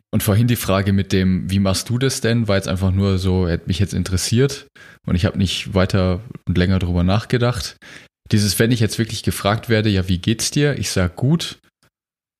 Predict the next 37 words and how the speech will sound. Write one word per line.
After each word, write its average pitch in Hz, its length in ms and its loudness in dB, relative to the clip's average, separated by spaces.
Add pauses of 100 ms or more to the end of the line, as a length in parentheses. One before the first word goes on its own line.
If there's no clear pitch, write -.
(180)
da 107 60 2
passiert 104 400 0
ja 98 60 4
irgendwas 82 440 0
im 82 100 -2
Unterbewusstsein. 85 880 -2
Also 98 180 -2
irgendwas 104 720 0
macht 101 240 -2
ja 101 120 0
da 95 100 0
mein 90 420 0 (1000)
Hirn, 120 400 2
um 107 240 0
zu - 100 -6
dieser 98 260 2
Antwort 95 320 0
zu - 120 -4
kommen. 90 300 0
Es 82 120 -4
kann 101 180 0
jetzt 95 220 -2
entweder 110 460 0
sein, 107 400 0
dass 107 200 -4
mein 95 180 0
Hirn 95 300 0
einfach 95 360 -2
nur 92 320 0
r-, 95 340 -8
gut 104 260 0
raushaut, 135 600 0
obwohl 95 220 0
es 90 100 -6
gar 87 100 0
nicht 85 160 2
stimmt. 151 400 0